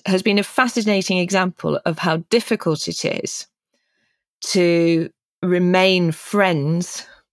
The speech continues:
with a nation state when its leaders change. And then, so we had that, that period where,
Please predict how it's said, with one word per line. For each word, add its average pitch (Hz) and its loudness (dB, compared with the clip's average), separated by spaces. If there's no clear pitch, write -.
with 170 0
a 170 2
nation 160 2
state - -2
when 175 0
its - -2
leaders 160 0
change. 170 -2
And 170 0
then, 165 2
so 170 -2
we 170 2
had 175 0
that, - -2
that - -2
period 175 2
where, 156 0